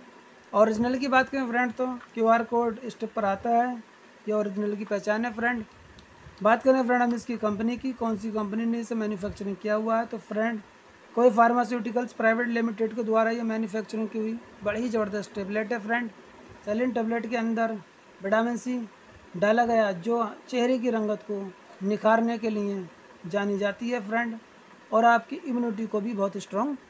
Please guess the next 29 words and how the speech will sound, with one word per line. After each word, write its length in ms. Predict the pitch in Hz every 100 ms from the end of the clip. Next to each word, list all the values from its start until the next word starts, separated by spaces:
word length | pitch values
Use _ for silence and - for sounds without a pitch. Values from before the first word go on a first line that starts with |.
| -
करती 300 | 202 190 208
है। 160 | 170 147 139 - - - - - - -
Saline 300 | 220 262 254
tablet 360 | 247 254 254 -
आपके 240 | 233 240 269
दांतों 380 | 196 226 233 233
में 280 | 226 240 214 151 185
जो 100 | 233
weakness 480 | 208 214 226 247 202
होती 300 | 202 254 220
है 120 | 233 226 - - -
उस 120 | 240
weakness 400 | 214 226 226 226
को 100 | -
ख़त्म 300 | 180 190 233
करती 320 | 226 226 - 240
है 120 | 247
और 140 | 226
आपके 220 | 220 214
दाढ़ 200 | 202 202 185
दांतों 300 | 190 185 202
को 220 | 254 269 247 - - 185
मजबूत 380 | 196 196 254 -
करने 300 | 226 208 202
का 140 | 196
भी 120 | 185 214
काम 300 | 185 233 269 - - - - -
करती 260 | 190 220
है। 180 | 180 151